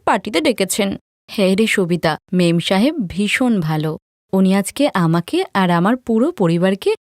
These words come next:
নিউ ইয়ারের পার্টিতে ডেকেছেন। আসি রে আমরা।" এই শুনে সবিতা চুপ করে যায়, কারণ তার বলার মতো কিছুই ছিল না। এরপর শান্তি সবাইকে নিয়ে মেম সাহেবের বাড়িতে পৌঁছায়। শান্তির দুই বাচ্চা পূজা আর সূর্য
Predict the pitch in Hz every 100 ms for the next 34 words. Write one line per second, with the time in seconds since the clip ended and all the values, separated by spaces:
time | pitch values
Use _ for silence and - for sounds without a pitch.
0 | _ 208 202 202 220 262 220 214 359 -
1 | 202 180 190 180 160 175 170 185 170 -
2 | _ - 226 - 320 285 220 185 170 170
3 | - _ _ 220 202 - 262 320 - 190
4 | 196 339 359 285 254 - 190 175 175 165
5 | - 185 170 185 220 196 165 147 170 208
6 | 220 254 165 147 - 320 - 226 190 165
7 | 156 160 - 185 160 233 302 208 156 269
8 | - 175 151 160 - 185 202 381 294 165
9 | 147 165 165 277 381 285 247 214 185 180
10 | 175 - 175 170 - - - 196 175 247
11 | 277 202 226 202 151 - 285 339 - 175
12 | 147 254 233 254 - 180 160 226 330